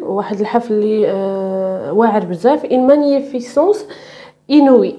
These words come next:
دونك هاد ال-، كانت فيه واحد لا سبلوندور، يعني ما عمرها ما كانت، واحد العظمه ما عمرها ما كانت من قبل. انوي كتعطي عندها المعنى ديال ما كانش، آه، قبلا ولا،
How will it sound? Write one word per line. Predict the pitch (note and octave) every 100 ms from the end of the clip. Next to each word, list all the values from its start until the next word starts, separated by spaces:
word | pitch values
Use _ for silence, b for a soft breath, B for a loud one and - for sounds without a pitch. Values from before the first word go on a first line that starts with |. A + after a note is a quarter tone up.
| E3+
دونك | F#3+ A#3+ A#3+
هاد | G#3+ A3 A#3+ A#3
ال-، | A#3+ A#3+ A#3+ A#3 A#3 A3+
كانت | A3+ C#4
فيه | - C#4+
واحد | D4+ -
لا | C4
سبلوندور، | B3 C4+ C4+ C4+ C#4 G4 D4+ G3+
يعني | E3+ A3+ C4 D4+ D#4 A3+
ما | B3 C#4
عمرها | C4 C4+ C4 D4
ما | C#4+
كانت، | B3+ A3+ G#3 -
واحد | A#3+ A#3+ A#3
العظمه | B3 A#3+ A#3+ A#3+ C4 B3+ B3+ D#4+ E4+ B B
ما | A#3+
عمرها | A#3+ A#3+ A#3+ C#4
ما | C4+
كانت | B3 C4 B3+
من | G#3
قبل. | F#3 G3+
انوي | - A#3+ A#3+ D4
كتعطي | D4+ B3+ A#3 A#3 A#3+ A#3+
عندها | A3 A3 G#3+
المعنى | A#3 A3+ A#3 C4+
ديال | A3+ B3
ما | A#3
كانش، | G#3+ B3+ B3+ - A3+
آه، | A3 G#3+ G#3+ G#3 G3 -
قبلا | G#3 F#3+ A#3+ A3
ولا، | G3 G#3+